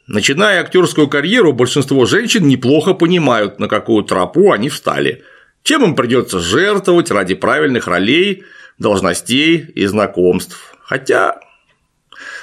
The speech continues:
хотя для многих это не такая уж и жертва.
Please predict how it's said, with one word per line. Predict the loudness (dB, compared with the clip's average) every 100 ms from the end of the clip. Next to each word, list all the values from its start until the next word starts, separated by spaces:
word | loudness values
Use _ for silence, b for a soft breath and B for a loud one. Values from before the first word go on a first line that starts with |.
| B B _ _
хотя | -10 -4 -2 -2 -2
для | -2
многих | 0 0 0 -4 -6 -6
это | -6 -4
не | -6 -4
такая | -6 -4 -2
уж | -2 -4 -10 -12
и | -10
жертва. | -4 -2 -2 -6 -10 -12